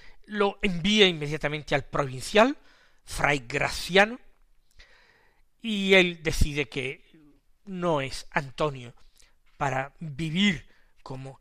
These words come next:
ermitaño, sino que tiene que poner sus talentos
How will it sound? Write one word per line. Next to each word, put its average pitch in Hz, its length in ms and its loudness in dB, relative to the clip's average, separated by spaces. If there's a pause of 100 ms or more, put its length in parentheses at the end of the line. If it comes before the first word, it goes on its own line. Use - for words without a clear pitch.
(120)
ermitaño, 151 640 2
sino 196 260 -6
que 208 140 -8
tiene 226 260 -6
que 165 140 -6
poner 156 320 2
sus - 300 -12
talentos 175 720 0